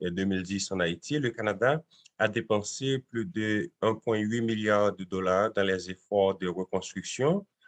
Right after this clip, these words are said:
mais la situation, elle n'a pas beaucoup changé. La situation socio-économique n'a pas changé. On a parlé déjà de la situation politique. Êtes-vous, eh, satisfait de la manière dont les fonds ont été gérés ? Qu'est-ce que vous souhaitez changer,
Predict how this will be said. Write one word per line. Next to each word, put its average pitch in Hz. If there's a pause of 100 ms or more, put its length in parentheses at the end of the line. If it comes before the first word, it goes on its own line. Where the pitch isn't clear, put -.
(120)
mais 131
la 127
situation, 120
elle 98
n'a 104
pas 104
beaucoup 98
changé. 92
La 87
situation 98
socio-économique 104
n'a 98
pas 90
changé. 92
On 110
a 92
parlé 98
déjà 95
de -
la 92
situation -
politique. 92 (540)
Êtes-vous, 139
eh, 104
satisfait 110
de 120
la 107
manière 104
dont 107
les 98
fonds 113
ont 104
été 95
gérés ? 104
Qu'est-ce 123
que -
vous 127
souhaitez 117
changer, 113